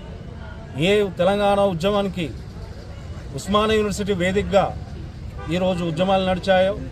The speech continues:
తెలంగాణ సాధించడానికి, సిద్ధించడానికి అనేక మంది అమరులైనరో, ఈ ఉస్మానియా యూనివర్సిటీ విద్యార్థులు అందరూ కూడా ఈరోజు రేపు జరగబోయే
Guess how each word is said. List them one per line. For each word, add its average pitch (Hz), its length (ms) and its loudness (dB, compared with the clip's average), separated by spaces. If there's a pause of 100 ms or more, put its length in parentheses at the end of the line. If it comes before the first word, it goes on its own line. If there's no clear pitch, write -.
(140)
తెలంగాణ 185 400 2 (340)
సాధించడానికి, 185 1040 2 (120)
సిద్ధించడానికి 180 840 0 (560)
అనేక 202 240 6 (100)
మంది 208 140 2
అమరులైనరో, 175 600 2 (760)
ఈ 151 40 0 (100)
ఉస్మానియా 190 380 2
యూనివర్సిటీ 180 340 -4 (100)
విద్యార్థులు 180 500 2
అందరూ 196 300 4
కూడా 190 160 6 (560)
ఈరోజు 180 360 2 (1200)
రేపు 175 260 0
జరగబోయే 185 460 4